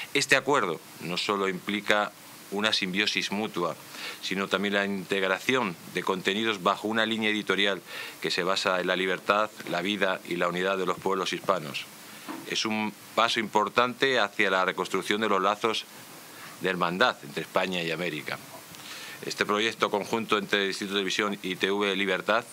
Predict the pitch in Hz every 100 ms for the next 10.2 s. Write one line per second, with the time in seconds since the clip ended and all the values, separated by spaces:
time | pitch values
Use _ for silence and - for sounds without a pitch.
0 | - - 107 107 - 117 117 123 - -
1 | - - - - - 85 98 131 139 139
2 | - - 82 85 92 104 113 107 107 113
3 | 101 - - - - - 92 - 92 92
4 | 92 90 90 92 87 92 104 113 113 -
5 | 107 101 107 120 127 - 104 104 127 101
6 | 78 - - - - 80 87 90 92 -
7 | 90 98 98 92 92 87 104 95 82 -
8 | - - - - - - - - 85 110
9 | 123 139 135 127 117 110 120 131 143 117
10 | 151